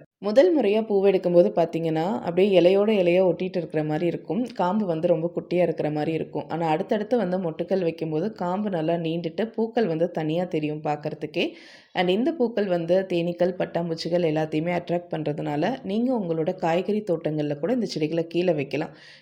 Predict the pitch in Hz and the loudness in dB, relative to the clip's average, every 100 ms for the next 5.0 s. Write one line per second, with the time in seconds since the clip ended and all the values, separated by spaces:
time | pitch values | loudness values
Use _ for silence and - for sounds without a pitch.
0 | _ 180 190 254 254 175 185 180 170 170 | _ 6 6 6 2 2 4 4 2 0
1 | 175 156 160 165 160 156 196 214 208 170 | 0 2 2 0 -2 -2 0 0 0 0
2 | 165 170 170 165 165 165 214 214 208 214 | 0 0 -4 -4 -4 -4 -6 -4 0 2
3 | 180 147 190 226 175 156 156 156 143 190 | 0 -2 -2 -2 -2 -2 0 0 -2 -2
4 | 285 165 139 - 147 143 135 143 - | -2 -2 -4 -2 -4 -2 -2 -2 -8